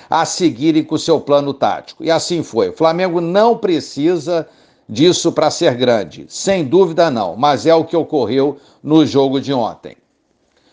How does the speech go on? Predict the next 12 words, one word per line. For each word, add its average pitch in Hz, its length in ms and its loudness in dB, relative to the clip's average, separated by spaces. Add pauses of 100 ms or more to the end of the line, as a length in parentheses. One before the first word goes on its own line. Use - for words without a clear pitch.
(800)
É, 156 1000 4
pisão 220 440 0
do 214 120 -4
Gabriel 170 500 2
no 220 100 -2
Ganso, 208 600 0 (280)
as 135 220 -4
imagens 151 380 0
estão 160 200 0
aí 147 160 2
pra 143 160 0
comprovar, 135 800 0